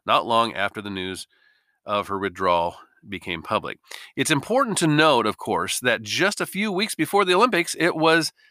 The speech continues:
tennis sup-, uh, superstar Naomi Os-, Osaka who brought global attention to the importance of mental health by withdrawing from Wimbledon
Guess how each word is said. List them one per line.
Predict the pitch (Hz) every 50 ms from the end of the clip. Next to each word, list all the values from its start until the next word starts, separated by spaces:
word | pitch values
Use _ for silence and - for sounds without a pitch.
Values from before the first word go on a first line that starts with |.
| _ _ _ _ _ -
tennis | - 196 208 214 190 - - - _ -
sup-, | - - - - 214 214 - -
uh, | 143 143
superstar | - - 226 - 180 - - 143 135 135 139 135 - _ _ _ -
Naomi | 120 117 127 143 160 175 170 170 165 165 147 _ _ _ _ _ _ _ _ -
Os-, | 120 135 147 - - - _ _ _ _ _ _ _ _ -
Osaka | 120 110 - - 185 226 233 - 117 95 107 - _ _ _ _ _ _
who | - 156 156 147 147 139 139 131 127 -
brought | - 110 95 127 135 147 143 - - 110
global | 117 127 151 170 180 208 208
attention | 208 - - 165 147 131 - - 120 117 120 117 -
to | - - 131 127 127
the | 120 120 120
importance | 120 113 - - - - 190 202 202 - 107 92 - - - - - - _ _ _ _ _ _ _ _ _ _ _ _ -
of | 120 110 107
mental | 113 123 131 - 175 170
health | 143 143 135 127 131 123
by | - 107 98
withdrawing | 98 98 - 131 131 131 139 139 135 139 127
from | - 127 113 113 117 120
Wimbledon | 123 135 175 214 190 156 - - - - 50 -